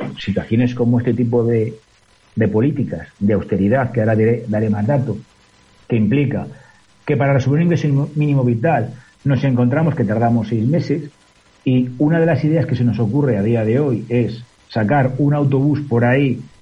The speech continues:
para decir a la gente lo que es el ingreso mínimo vital, que parecemos hazte oír, unos dan asco y nosotros damos pena. Sin embargo, nosotros, donde yo te-, donde estoy trabajando yo,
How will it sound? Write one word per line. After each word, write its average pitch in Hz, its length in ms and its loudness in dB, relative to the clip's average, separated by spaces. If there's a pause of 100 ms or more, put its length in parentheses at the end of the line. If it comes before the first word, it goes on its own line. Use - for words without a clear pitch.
(180)
para 117 160 2
decir 135 300 0
a 131 60 0
la 123 100 0
gente 120 480 0 (380)
lo 101 120 2
que 107 80 0
es 117 80 -2
el 113 100 2
ingreso 110 360 0
mínimo 104 280 2
vital, 127 520 0 (560)
que 110 100 0
parecemos 113 480 0
hazte 117 240 0
oír, 139 380 2
unos 127 240 0
dan 123 160 2
asco 127 260 -2
y 107 60 2
nosotros 113 240 0
damos 104 320 0
pena. 135 280 0 (1600)
Sin 143 180 0
embargo, 143 560 2
nosotros, 160 480 -2
donde 147 60 -2
yo 147 100 0
te-, 143 200 0
donde 123 240 -2
estoy 135 160 -4
trabajando 120 520 -2
yo, 151 300 0